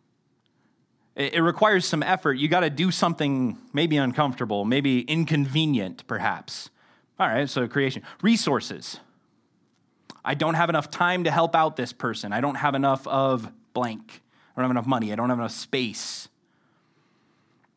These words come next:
Perhaps you need to step out and do the uncomfortable thing and say, "All right, God, I don't know how this is gonna work, but all right, I'm gonna do this.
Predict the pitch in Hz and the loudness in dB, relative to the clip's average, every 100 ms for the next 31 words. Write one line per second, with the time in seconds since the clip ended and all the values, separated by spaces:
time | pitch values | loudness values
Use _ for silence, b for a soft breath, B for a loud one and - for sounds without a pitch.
0 | _ _ _ _ _ - 151 135 147 147 | _ _ _ _ _ -2 0 4 2 0
1 | - 147 143 135 135 127 - 151 143 139 | 0 4 4 2 -2 -6 -2 0 2 2
2 | 139 - 131 123 135 127 131 120 117 147 | 2 0 -2 0 -2 0 -2 -2 -2 -4
3 | 139 143 120 117 - 139 123 117 - 113 | -2 -2 -2 -2 -2 0 0 -2 -4 -4
4 | 110 120 131 120 107 113 113 120 107 92 | 0 0 0 -2 -2 -2 -2 -4 -4 -6
5 | 104 104 101 101 90 117 120 104 - 107 | -6 -8 -10 -10 -6 -4 -2 -4 -10 -10
6 | 107 92 - b b b b b b _ | -10 -10 -16 b b b b b b _
7 | _ _ - - - _ _ _ _ _ | _ _ -20 -20 -20 _ _ _ _ _
8 | - 807 807 B B B B - 107 104 | -20 -16 -16 B B B B -14 -10 -8
9 | 104 92 110 92 80 - - - - | -8 -6 -6 -6 -10 -14 -16 -18 -20